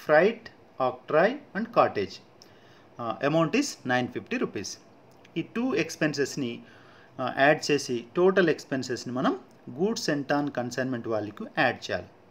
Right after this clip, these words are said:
That means thirty-seven thousand five hundred plus total expenses. What kind of expenses here? These are only direct expenses, seventeen hundred and fifty. The total amount is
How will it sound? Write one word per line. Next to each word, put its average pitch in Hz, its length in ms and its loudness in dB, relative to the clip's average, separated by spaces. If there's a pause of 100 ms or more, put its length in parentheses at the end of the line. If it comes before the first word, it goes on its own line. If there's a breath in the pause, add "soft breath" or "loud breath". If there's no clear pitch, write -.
(120)
That 120 200 -2
means 320 180 2 (580 loud breath)
thirty-seven 180 580 2
thousand 135 280 0 (100)
five 117 160 0
hundred 139 220 -2 (100)
plus 254 200 4 (520)
total 190 320 4
expenses. 120 480 -4 (580)
What 180 220 4
kind 208 200 4
of 190 120 4
expenses 190 580 2
here? 220 180 6 (640 loud breath)
These 151 220 0
are 147 140 8
only 185 200 2 (200)
direct 127 400 2
expenses, 113 640 -4 (680 loud breath)
seventeen 143 440 2
hundred 123 220 -2
and 247 160 -2
fifty. 113 260 -4 (720)
The 127 140 -2
total 185 320 4
amount 143 320 -2
is 302 100 0